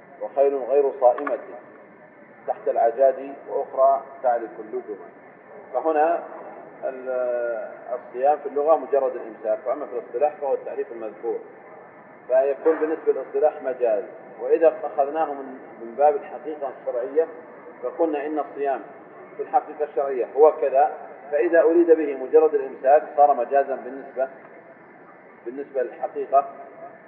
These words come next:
الشرعية، وذلك بناء على التعريف أن ال-، أن الحقيقة هي اللفظ المستعمل لما وضع له، فمفهومه أن اللفظ المستعمل في غير ما وضع له هو،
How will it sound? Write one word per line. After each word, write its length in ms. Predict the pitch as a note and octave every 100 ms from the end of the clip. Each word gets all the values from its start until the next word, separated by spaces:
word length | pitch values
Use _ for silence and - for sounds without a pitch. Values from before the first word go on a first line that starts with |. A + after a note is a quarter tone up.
| - B2
الشرعية، 640 | B2 C3+ A#2 A#2 A2 G2+ - - - - - B2
وذلك 420 | C#3 E3+ F#3+ F#3+ D#3
بناء 280 | E3 F#3 F3+
على 140 | E3+
التعريف 440 | - D3+ C3+ A2 - - - -
أن 180 | C3+ C#3
ال-، 220 | C3+ D3
أن 520 | D3+ C#3 C#3 C#3 C#3 - -
الحقيقة 520 | - C#3 F3 F3+ E3
هي 180 | C#3+ C#3
اللفظ 300 | D3+ D#3+ C3
المستعمل 640 | A#2+ A2 D3+ C#3+ E3+ E3
لما 140 | D3
وضع 340 | C#3 C3 B2 A2
له، 140 | G#2 - - - - - -
فمفهومه 720 | E3 F#3+ - F#3+ F3 C#3+ C3+ D#3+
أن 120 | D#3+
اللفظ 340 | D3+ F3 D3
المستعمل 460 | D3 C#3 D#3+ D3+ B2+
في 80 | B2
غير 260 | C3+ E3+ D#3+
ما 80 | D3
وضع 320 | C#3+ C3 C3
له 140 | D#3+ - - C3
هو، 200 | D3